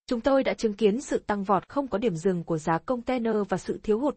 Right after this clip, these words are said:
trầm trọng về lượng container khi hoạt động tại các bến cảng Giang Ti An bị gián đoạn trong hầu hết tháng sáu." Ngoài ra theo ông, ở cảng Ninh Ba, Trung Quốc và ở Việt Nam cũng đã có những dấu hiệu ban đầu về những tác động tương tự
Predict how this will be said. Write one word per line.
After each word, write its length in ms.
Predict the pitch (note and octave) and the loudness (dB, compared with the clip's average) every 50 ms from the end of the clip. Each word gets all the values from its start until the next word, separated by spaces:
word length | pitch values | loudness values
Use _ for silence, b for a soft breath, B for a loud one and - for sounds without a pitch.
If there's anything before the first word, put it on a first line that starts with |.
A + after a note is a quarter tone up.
| _ | _
trầm 200 | - A#3 G3+ F3 | -2 -2 -2 -2
trọng 260 | - - G#3+ - E3+ D#3+ | 0 -2 -2 -2 -2 -2
về 120 | F#3 F3+ | -2 0
lượng 200 | F3+ G3 - - | 0 -2 -4 -2
container 500 | - C#4 C4+ C4 - B3+ A#3+ A3+ A3 G#3+ G#3 | -2 -2 -2 0 -2 -2 -2 0 -2 -2 -2
khi 100 | - B3 | -2 -4
hoạt 180 | G#3 G3+ E3 - | -2 -2 -2 0
động 260 | F#3 F3 - E3 D#3+ - | 0 -2 -2 -2 -6 -4
tại 160 | - - - | -2 -4 -2
các 220 | - - D4 - - | -2 -4 -4 -2 0
bến 200 | G3+ F3 F3+ G3 | -2 -2 -2 -2
cảng 220 | - C4+ F3+ D3+ | -2 -4 -4 -4
Giang 220 | D3 - G#3+ G#3+ G3+ | -4 -4 -4 -4 -2
Ti 120 | - A3 | -4 -4
An 260 | - - F#3+ F#3+ F#3 | -2 -2 -2 -2 -2
bị 140 | F3+ - - | -4 -6 -6
gián 300 | - - F3 D#3+ F3 G#3 | -2 0 0 0 0 0
đoạn 220 | C#4 B3+ - - | 0 -2 -2 -2
trong 220 | - - G#3+ G3 F3+ | -4 -6 -4 -4 -2
hầu 160 | E3+ E3+ D3 | -2 -2 -2
hết 160 | E3+ A#3+ - | -2 -4 -4
tháng 140 | - E3+ D#3 | -6 -8 -6
sáu." 340 | - - E3 D#3+ E3 G3+ C#4+ - _ _ _ _ - | -4 -2 -2 -2 -2 -2 -6 -8 _ _ _ _ -4
Ngoài 160 | - - G#3 | 0 0 0
ra 220 | G3 - B3+ B3+ A#3+ | 2 4 4 2 2
theo 160 | - A3+ - | 2 0 2
ông, 160 | A3+ A3+ G#3+ G3+ _ _ _ _ | 2 2 2 0 _ _ _ _
ở 100 | - G#3 | -2 -2
cảng 220 | F#3+ - F3+ E3 F3+ | 0 0 -2 -2 -2
Ninh 180 | A3+ A3+ A3 | -2 -2 0
Ba, 220 | G#3 G#3+ G3+ G3 - _ _ _ _ _ | 2 4 4 2 2 _ _ _ _ _
Trung 160 | - - G#3+ G3 | -4 -4 -2 0
Quốc 200 | - C4+ E4 F4 - | 2 0 0 0 0
và 100 | - - | -2 -2
ở 100 | - D#3+ | -2 0
Việt 180 | - E3+ E3 F#3 | -2 -4 -4 0
Nam 200 | G#3 G3+ G3+ G3 | 0 0 0 0
cũng 200 | - G#3+ F#3 G3 | 0 -2 -2 -2
đã 80 | F#3 | -2
có 140 | G3 - G#3 | -2 -2 -2
những 220 | G3 F#3+ G3 G#3 G#3 | -2 -2 -2 -4 -2
dấu 160 | - G#3+ G3 | -2 -2 0
hiệu 220 | A#3 D4 C4+ - | 0 -2 -4 -2
ban 180 | - G3+ G3 F#3+ | 0 0 0 2
đầu 200 | G3 F#3 F3 E3 | 2 2 2 0
về 140 | - E3 D#3+ | 0 -2 -2
những 200 | F3 F3 A3 A#3 | -4 -6 -6 -4
tác 240 | - D#4+ E4 - | -4 -4 -4 0
động 200 | A3+ A3+ - - | 0 -2 -2 -2
tương 220 | - - D4 C#4+ C4+ | -4 -6 -6 -6 -4
tự 240 | - A#3+ F#3+ - | -2 -2 -2 -2